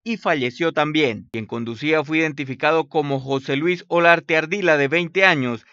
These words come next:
y en examen médico que se le practicó en el Hospital San Bernardo, minutos después del accidente, arrojó grado dos de alcoholemia. Así lo confirmó el director de tránsito de este municipio, Luis Fernando Sanabria, quien anunció que le fueron impuestos varios comparendos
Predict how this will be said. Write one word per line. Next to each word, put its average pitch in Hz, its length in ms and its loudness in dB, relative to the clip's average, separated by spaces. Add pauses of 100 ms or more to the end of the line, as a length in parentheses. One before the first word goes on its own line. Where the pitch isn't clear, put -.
(120)
y 117 80 -6
en 117 80 -4
examen 160 420 0
médico 175 400 0
que 143 140 -8
se 143 100 -6
le 139 100 -2
practicó 135 460 -4
en 180 80 -2
el 170 120 -2
Hospital 160 400 -2
San 165 200 -2
Bernardo, 147 580 0 (220)
minutos 202 360 -2
después 185 340 -2
del 190 140 0
accidente, 160 680 -2 (180)
arrojó 196 460 0
grado 208 320 2
dos 196 280 0
de 185 140 0
alcoholemia. 175 800 -2 (420)
Así 117 220 -6
lo 156 120 2
confirmó 143 420 -2
el 165 80 0
director 160 380 0
de 170 120 -4
tránsito 170 460 -4
de 156 80 0
este 160 140 -6
municipio, 170 540 -4
Luis 160 220 -2
Fernando 170 420 -4
Sanabria, 156 560 -2 (260)
quien 113 160 -10
anunció 117 400 -6
que 180 80 -6
le 156 120 0
fueron 170 260 -2
impuestos 165 480 -6
varios 185 340 0
comparendos 175 720 -2